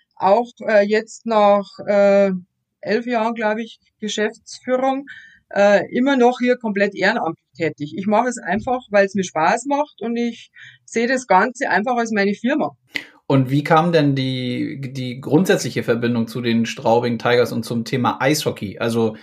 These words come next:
Speaker 2: gab es nie den, den, dann die Idee oder den Wunsch, zum Beispiel in einer anderen Sportart etwas zu machen? Also kannst du nochmal sagen, woher diese Verbindung zum, zur Sportart Eishockey kommt bei dir?
Speaker 1: Die kam über meinen Vater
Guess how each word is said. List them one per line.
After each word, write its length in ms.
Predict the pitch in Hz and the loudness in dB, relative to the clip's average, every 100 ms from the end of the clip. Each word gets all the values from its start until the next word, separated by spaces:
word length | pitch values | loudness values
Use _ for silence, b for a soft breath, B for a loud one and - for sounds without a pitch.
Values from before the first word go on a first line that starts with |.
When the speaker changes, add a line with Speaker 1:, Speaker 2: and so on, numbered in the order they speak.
| B B | B B
Speaker 2:
gab 200 | - 135 | -2 0
es 120 | 151 143 | 0 0
nie 540 | 143 147 160 151 143 | 2 2 0 -2 -2
den, 840 | 147 139 135 135 131 131 127 143 | 2 2 2 0 0 -4 -8 -8
den, 240 | 139 131 127 | -6 -6 -2
dann 280 | 127 127 | -2 -2
die 360 | 127 127 127 127 | -6 -8 -8 -8
Idee 300 | 123 135 151 | -4 2 4
oder 160 | 143 127 | 4 2
den 220 | 131 123 | 0 0
Wunsch, 360 | 135 139 139 | 2 0 -2
zum 160 | - 131 | -6 0
Beispiel 540 | 123 131 131 123 120 113 | 0 0 -2 -2 -2 -4
in 100 | 120 | -4
einer 100 | 110 | -4
anderen 300 | 135 175 180 | -2 -2 -2
Sportart 600 | 180 - 156 160 156 160 | -2 2 2 2 0 0
etwas 340 | 151 156 151 | -4 -4 -4
zu 120 | - 151 | -4 0
machen? 260 | 156 185 | 0 0
Also 220 | 131 120 120 B B | 0 0 -2 B B
kannst 220 | - 135 | -6 -4
du 60 | 135 | -2
nochmal 240 | 131 123 | -2 0
sagen, 320 | 120 123 131 | 2 2 2
woher 260 | 127 123 131 | -2 0 0
diese 500 | 127 127 127 120 117 b b b _ | -2 -4 2 2 0 b b b _
Verbindung 480 | 131 123 135 135 127 | 0 0 2 0 0
zum, 340 | 127 123 117 | -2 -2 -2
zur 140 | - | -2
Sportart 360 | 117 - 123 - | -2 0 0 0
Eishockey 420 | - 120 160 185 | 0 -2 -2 -4
kommt 260 | 180 160 175 | -2 -2 0
bei 100 | 160 | -2
dir? 320 | 160 185 214 _ 262 | 0 -2 -6 _ -10
Speaker 1:
Die 80 | |
kam 260 | 254 240 240 | -2 0 2
über 180 | 269 247 | 2 2
meinen 260 | 208 196 | 2 2
Vater 640 | 185 170 170 196 339 330 | 0 2 2 2 0 0